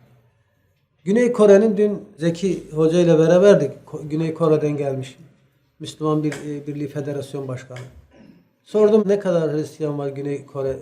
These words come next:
Kore'de?" "Güney Kore'nin halihazırda," dedi, "yüzde yirmi beşini Hristiyanlar oluşturuyor," dedi. Yani Batı Avrupa'da Hristiyanlık zayıflarken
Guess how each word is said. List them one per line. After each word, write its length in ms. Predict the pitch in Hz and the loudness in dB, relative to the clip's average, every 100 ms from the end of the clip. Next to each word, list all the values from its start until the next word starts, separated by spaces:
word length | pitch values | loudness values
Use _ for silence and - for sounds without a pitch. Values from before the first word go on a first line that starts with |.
| - - | -16 -14
Kore'de?" 400 | 135 131 131 190 | -10 -8 -8 -8
"Güney 280 | 180 190 | -4 -4
Kore'nin 360 | 190 180 165 170 | -2 -2 -2 -4
halihazırda," 680 | 160 175 165 135 135 135 139 | -2 -2 -2 -2 -6 -8 -12
dedi, 180 | 151 190 | -12 -10
"yüzde 340 | 175 151 170 | -8 -6 -2
yirmi 320 | 170 151 135 | -2 -2 -4
beşini 300 | 139 - 185 | -10 -10 -8
Hristiyanlar 460 | 170 - 170 170 170 | -8 -10 -8 -6 -4
oluşturuyor," 520 | 139 127 - 135 135 | -6 -10 -18 -18 -18
dedi. 280 | 131 _ _ _ _ _ _ _ _ _ | -20 _ _ _ _ _ _ _ _ _
Yani 300 | 147 160 160 143 160 | -6 -2 -4 -6 -6
Batı 300 | 165 - 277 | -6 -4 -2
Avrupa'da 1000 | 254 214 220 - 165 160 170 147 - 135 | 0 0 -2 -2 -2 0 0 0 -4 -10
Hristiyanlık 640 | 160 170 - 185 185 190 | -10 -10 -4 -2 0 -2
zayıflarken 960 | 147 165 175 175 269 269 - 220 262 | -2 -2 -2 -4 -10 -10 -10 -12 -12